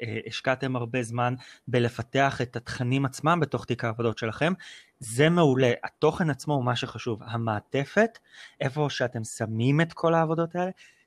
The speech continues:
זה כבר משהו שבאמת אפשר ללכת איתו להרבה מאוד כיוונים, ולא צריך להשקיע בו. גם אם יהיה לכם עכשיו, כמו שניצן אמרה, ניצן קורא נקודה וויקס או משהו כזה, איזשהו אתר שהוא לא הדומיין שלכם, זה לא סוף העולם, זה בסדר, זה קביל,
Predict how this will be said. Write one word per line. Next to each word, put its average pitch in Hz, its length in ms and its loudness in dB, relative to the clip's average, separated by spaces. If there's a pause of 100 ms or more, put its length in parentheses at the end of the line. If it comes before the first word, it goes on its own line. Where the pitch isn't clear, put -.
(100)
זה 131 240 2
כבר 175 240 -4
משהו 151 300 0
שבאמת 123 640 -2
אפשר 131 260 2
ללכת 127 300 -2
איתו 135 200 -2
להרבה 117 400 2
מאוד 127 240 2
כיוונים, 127 500 -2 (360)
ולא 110 380 0
צריך 190 260 -6
להשקיע 175 340 -2
בו. 113 160 -2 (340)
גם 143 240 2
אם 175 220 -2
יהיה 151 240 2
לכם 151 240 0
עכשיו, 147 420 4
כמו 147 140 -2
שניצן 139 540 2
אמרה, 127 220 2
ניצן 131 300 0
קורא 131 280 2
נקודה 120 520 2
וויקס 120 480 -2
או 107 180 -6
משהו 131 240 -2
כזה, 139 260 2 (480)
איזשהו 131 580 0
אתר 143 260 2
שהוא 113 240 -2
לא 127 140 6
הדומיין 147 460 2
שלכם, 156 460 0 (280)
זה 110 160 -4
לא 120 80 2
סוף 127 240 -6
העולם, 120 280 2
זה 104 100 -6
בסדר, 120 380 -2
זה 107 100 -10
קביל, 131 580 0